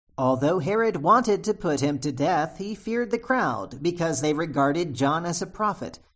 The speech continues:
But when Herod's birthday came, the daughter of Herodias danced before them and pleased Herod so much that he promised with an oath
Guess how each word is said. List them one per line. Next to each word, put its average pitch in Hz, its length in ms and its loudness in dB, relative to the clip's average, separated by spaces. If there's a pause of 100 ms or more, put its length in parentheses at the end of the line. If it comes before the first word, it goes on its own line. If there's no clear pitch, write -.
(240)
But 240 320 -4
when 226 140 -4
Herod's 214 420 0
birthday 139 640 2
came, 123 420 -6 (240)
the 214 100 2
daughter 240 460 2
of 131 140 0
Herodias 143 580 0
danced 156 480 -2
before 214 380 2
them 135 240 0
and 180 260 -4
pleased 240 380 -2
Herod 139 380 0 (200)
so 226 300 -2
much 147 420 -2
that 147 160 -2
he 165 140 -6
promised 160 500 0
with 143 180 -4
an 139 120 -2
oath 180 420 -2